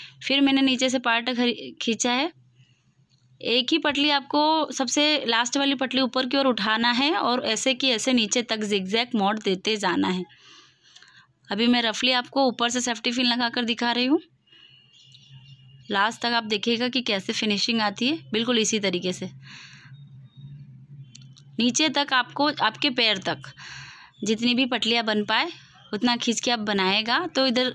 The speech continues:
जो अपना धोती वाला लुक है वो भी बहुत अच्छा दिखेगा। देखिए, पूरी तरीके से मैं पहन चुकी हूँ,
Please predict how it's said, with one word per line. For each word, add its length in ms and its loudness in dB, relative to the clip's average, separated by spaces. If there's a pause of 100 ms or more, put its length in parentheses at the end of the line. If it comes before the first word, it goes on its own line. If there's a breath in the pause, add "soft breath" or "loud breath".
(120)
जो 180 2
अपना 300 4
धोती 340 0
वाला 160 0
लुक 240 0
है 60 2
वो 140 4
भी 120 2
बहुत 240 0
अच्छा 200 -4
दिखेगा। 340 -2
देखिए, 440 0
पूरी 260 0
तरीके 320 -2
से 140 -2
मैं 180 0
पहन 240 -2
चुकी 240 -4
हूँ, 160 4